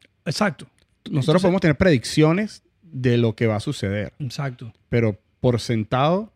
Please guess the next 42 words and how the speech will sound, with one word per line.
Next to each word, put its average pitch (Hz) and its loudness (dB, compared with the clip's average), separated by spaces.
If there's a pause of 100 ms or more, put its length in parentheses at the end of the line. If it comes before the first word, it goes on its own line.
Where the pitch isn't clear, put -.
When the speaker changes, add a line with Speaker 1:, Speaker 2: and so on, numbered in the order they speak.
(420)
Speaker 2:
es - -4
el 135 -2
presente 120 -4
solamente, 131 -2
weón. 95 -10 (480)
O - -20
sea, - -8
el 98 -6
futuro 131 -4
es 190 -2
una 190 -2
predicción. 143 -2
Speaker 1:
Es 107 -2
Speaker 2:
Tú 113 -4
puedes, 147 0
Speaker 1:
incierto. - -12 (120)
Speaker 2:
es - -10
totalmente 160 -4
incierto. 139 -2
Tú - -18
puedes 143 0 (1300)
pensar 139 -2
lo 175 -2
que 131 -4
va 117 0
a 113 -2
suceder, 104 -4
Speaker 1:
Ya. - -8 (100)
Speaker 2:
lo 104 -6
que 110 -2
va 104 -2
a - -6
suceder, 127 -2
pero, 90 -8
pero, - -8 (100)
o - -20
sea, - -10
es 101 -4
un 110 -2
pronóstico, 131 -2
no, 92 -10
no. 104 -8